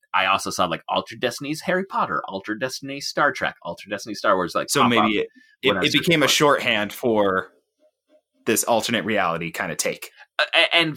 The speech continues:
Speaker 1: that is somewhat just supposition on my part from what I saw as I was looking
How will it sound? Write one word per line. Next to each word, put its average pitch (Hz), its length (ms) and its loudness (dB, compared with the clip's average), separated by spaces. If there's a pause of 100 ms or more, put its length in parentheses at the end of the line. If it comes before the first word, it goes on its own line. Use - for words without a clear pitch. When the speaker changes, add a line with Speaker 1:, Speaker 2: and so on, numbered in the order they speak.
(120)
Speaker 1:
that 135 160 4
is 104 340 -6
somewhat 113 280 0
just - 160 -6
supposition 98 500 -2
on 90 80 2
my 90 120 0
part 110 220 2
from 104 160 -8
what 98 220 2
I 82 100 0
saw 73 400 0
as 95 200 0
I 87 40 0
was 87 140 -6
looking 78 400 -8